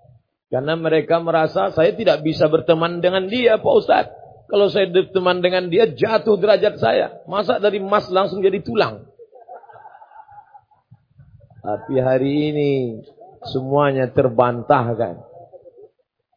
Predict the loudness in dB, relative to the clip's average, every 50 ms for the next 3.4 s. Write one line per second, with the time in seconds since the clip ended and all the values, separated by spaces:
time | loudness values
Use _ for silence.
0 | -10 -8 -6 -4 -2 -2 -2 0 2 4 4 4 4 0 -8 -2 0 2 4 6
1 | 6 6 6 4 2 0 -2 -6 -10 -18 -20 -20 _ -20 _ _ _ -6 -6 -4
2 | -2 0 2 2 2 4 2 2 0 -2 -2 2 4 4 4 4 4 2 4 4
3 | 4 4 4 2 0 -6 -12